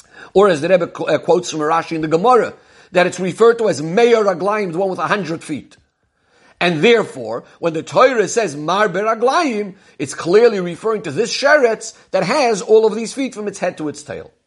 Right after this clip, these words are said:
So that part is understood. The question, however, is,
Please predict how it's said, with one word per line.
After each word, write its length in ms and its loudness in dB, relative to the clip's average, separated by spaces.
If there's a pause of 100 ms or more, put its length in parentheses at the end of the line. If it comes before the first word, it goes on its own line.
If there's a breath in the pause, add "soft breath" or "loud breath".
(680 soft breath)
So 140 -2
that 260 2
part 240 4
is 140 -2
understood. 500 -8
The 80 -14
question, 560 0
however, 400 -4
is, 320 -12